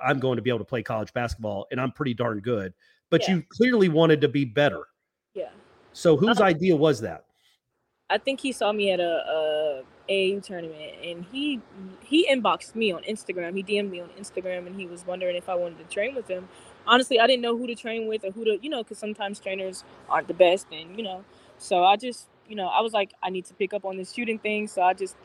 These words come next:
Speaker 2: went with it. And, um, ever since then, he's been my trainer since, and he still is my trainer. So.
Speaker 1: What's his name?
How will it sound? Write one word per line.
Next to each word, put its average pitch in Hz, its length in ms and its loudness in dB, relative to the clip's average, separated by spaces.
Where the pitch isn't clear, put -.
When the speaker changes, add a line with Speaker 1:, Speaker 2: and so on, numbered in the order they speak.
Speaker 2:
went 254 180 -4
with 208 180 -4
it. 160 260 -4
And, 170 240 -12
um, 156 300 -6
ever 185 220 -2
since 190 180 -10
then, 196 140 -2
he's 185 140 2
been 185 100 -2
my 175 100 2
trainer 170 300 -8
since, 180 260 -6
and 170 80 -12
he 170 60 -10
still 190 240 2
is 190 140 2
my 160 100 -8
trainer. 165 440 -14
So. - 140 -14
Speaker 1:
What's 185 180 4
his 185 140 -4
name? 254 280 0